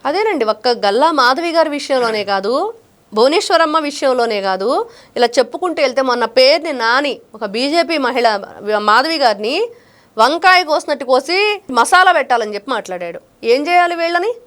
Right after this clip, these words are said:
మిమ్మల్ని కట్ చేయాలా నిలువుగా? ఎవరిని కట్ చేయాలి? మీ నాలుకలు కట్ చేయాలా అలా మాట్లాడే వాళ్ళవి? ఈ రోజున వీళ్ళంతా మహిళలుగా ఈ రోజున ఏదో గొంతెత్తి అంబటి రాంబాబు కోసం అల్లాడిపోతూ మాట్లాడుతున్నారు కదా, మరి వీళ్ళు సమాధానం చెప్పాలి. మరి ఎవరైతే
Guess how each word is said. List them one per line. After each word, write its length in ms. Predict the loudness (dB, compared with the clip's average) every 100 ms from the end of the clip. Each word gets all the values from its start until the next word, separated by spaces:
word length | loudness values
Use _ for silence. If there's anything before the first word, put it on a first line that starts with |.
| _ -4
మిమ్మల్ని 380 | 0 2 2 2
కట్ 280 | 0 2
చేయాలా 260 | 2 4 4
నిలువుగా? 540 | 2 0 2 2 2 -2 _ _ _ 0
ఎవరిని 280 | 2 4 2
కట్ 200 | -2 0
చేయాలి? 260 | 0 0 -2
మీ 160 | -2
నాలుకలు 560 | 2 4 4 2 0 0
కట్ 380 | 0 -2 0 2
చేయాలా 340 | 4 4 0 -2 _ _ 2
అలా 120 | 2
మాట్లాడే 480 | 4 0 2 2 2
వాళ్ళవి? 380 | 0 -2 -8 -12 _ _ -6
ఈ 40 | 2
రోజున 280 | 2 4
వీళ్ళంతా 460 | 0 0 0 2 2
మహిళలుగా 520 | 2 2 4 6 6
ఈ 140 | 4 4
రోజున 320 | 4 4 0
ఏదో 360 | 2 4 4
గొంతెత్తి 720 | 4 2 0 -6 -4 -4 -4 -6 -8 0
అంబటి 260 | 2 4
రాంబాబు 400 | 4 4 4 2
కోసం 260 | 2 -2 2
అల్లాడిపోతూ 680 | 2 6 6 6 4 0 0
మాట్లాడుతున్నారు 600 | -2 0 -2 -2 -2 -2
కదా, 320 | 0 2 2 -2 _ -4
మరి 120 | 0
వీళ్ళు 180 | 0 0
సమాధానం 640 | 2 4 4 4 2 2
చెప్పాలి. 360 | 0 0 0 -2 0
మరి 120 | 2
ఎవరైతే 840 | 6 6 6 4 2 4 4 4